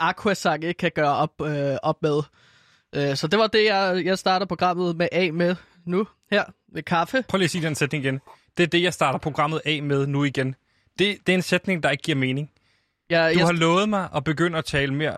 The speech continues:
Speaker 2: øh, ordentligt dansk, og det har du simpelthen allerede nu fejlet fuldstændig i. Du er jo uforståelig for lytterne. Jeg tror ikke, der er en eneste lytter derude, der forstår, hvad du siger for det meste.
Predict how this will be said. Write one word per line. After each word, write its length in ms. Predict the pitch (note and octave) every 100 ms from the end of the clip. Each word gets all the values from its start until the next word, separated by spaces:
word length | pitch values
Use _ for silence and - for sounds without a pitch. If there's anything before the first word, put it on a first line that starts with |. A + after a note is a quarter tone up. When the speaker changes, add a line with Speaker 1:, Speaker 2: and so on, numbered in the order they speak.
| -
Speaker 2:
øh, 320 | A#2 A2 G#2+
ordentligt 360 | - D3 D3 C#3
dansk, 360 | B2 - - -
og 160 | - -
det 100 | D#3+
har 60 |
du 80 | D#3+
simpelthen 440 | C#3+ E3 D3 C#3 -
allerede 340 | D3+ D3 C3+ C3+
nu 180 | C#3 C#3 _ _ _ _ _ _ -
fejlet 400 | - C3 C#3 D3+
fuldstændig 500 | - D#3+ - C3+ A2+
i. 160 | - - _ _ - - - -
Du 120 | F#3+
er 100 | E3
jo 60 | F#3
uforståelig 760 | A3 D3+ D3+ - F#3 E3+ D#3+ -
for 80 |
lytterne. 360 | C#3+ C#3+ D#3+ D#3+ - _ _
Jeg 80 | -
tror 100 | F#3+
ikke, 120 | F3+ -
der 60 | E3+
er 40 |
en 100 | D#3+ F3
eneste 300 | F3+ F#3+ F3
lytter 180 | D#3
derude, 200 | D3+ C#3+
der 60 | D3
forstår, 260 | C3+ - D3
hvad 100 | C3
du 80 | C3
siger 220 | - B2+
for 120 | -
det 80 | B2+
meste. 280 | B2 -